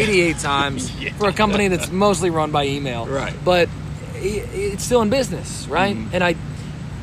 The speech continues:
Speaker 1: we gave a speech last night, maybe someone's talked about this, but just about Skeet Carr and his impact on the game. We were honoring him, and I wanted to make it clear, one thing that you've already said, which was he was very, people were very welcoming. Skeet was definitely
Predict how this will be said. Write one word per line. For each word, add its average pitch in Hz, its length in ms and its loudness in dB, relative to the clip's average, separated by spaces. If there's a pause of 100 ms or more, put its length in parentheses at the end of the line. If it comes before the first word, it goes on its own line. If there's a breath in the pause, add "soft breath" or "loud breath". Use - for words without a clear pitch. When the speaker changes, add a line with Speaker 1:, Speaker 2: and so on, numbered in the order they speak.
(180)
Speaker 1:
we 202 100 4
gave 208 220 4
a 170 240 6
speech - 460 -2
last 143 200 2
night, 139 160 -2
maybe 147 200 0
someone's 143 240 -6
talked 139 160 -6
about 135 100 -4
this, - 100 -8
but 151 60 -8
just 170 120 -6
about 190 180 0 (240)
Skeet - 400 -4
Carr 156 340 2
and 139 140 -4
his 147 160 -4
impact 151 340 -2
on 139 80 -6
the 135 60 -4
game. 127 220 -4
We 127 60 -4
were 131 120 -2
honoring 127 380 -2
him, 120 280 -6
and 120 100 -6
I 143 60 0
wanted 196 240 2
to 190 60 -2
make 170 180 2
it 147 80 -8
clear, 135 260 -2
one 165 220 -2
thing 175 160 -2
that 160 140 -4
you've 156 100 -2
already 143 180 2
said, 113 260 -4
which 113 120 -4
was - 160 -8
he - 160 -6
was 156 140 -4
very, 143 180 -2
people 180 280 0
were 165 100 2
very 165 180 2
welcoming. 156 400 0
Skeet 202 300 -2
was 185 100 0
definitely 147 580 -2